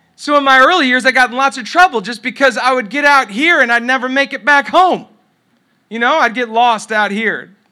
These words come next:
giving a talk, you know what I mean? And somebody else, they're a linear thinker and they just, they just have short lines or long lines. But they're all complete lines.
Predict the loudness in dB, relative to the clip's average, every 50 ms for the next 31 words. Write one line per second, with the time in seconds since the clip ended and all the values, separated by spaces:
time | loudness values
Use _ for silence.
0 | _ -10 -10 -8 -8 -8 -10 -8 -6 -4 -2 -2 -2 -4 -8 -12 -14 -12 -10 -10
1 | -8 -8 -8 -8 -10 -10 _ _ _ _ _ _ _ _ _ _ _ _ _ _
2 | _ _ -14 -8 -4 -4 -2 0 0 2 4 4 4 4 2 2 2 2 2 2
3 | 2 2 0 0 2 0 0 -2 -2 -4 -8 -8 -6 -4 -2 -2 -2 -2 -4 -4
4 | -4 -4 -6 -8 -8 -6 -4 -4 -4 -4 -2 0 0 0 0 -4 -6 0 2 4
5 | 4 4 4 4 2 4 4 4 2 2 -2 -4 -4 -2 0 0 0 0 -2 -4
6 | -6 -6 -6 -6 -8 -10 -14 -18 -20 -20 -20 _ _ _ _ _ _ _ _ _
7 | _ _ _ _ _ _ _ _ -12 -6 2 4 6 6 6 4 2 2 2 4
8 | 4 2 0 -4 -6 -8 -6 -6 -4 -2 -2 -2 -2 0 0 0 0 0 -2 -6
9 | -12 -18 -20 -20 -20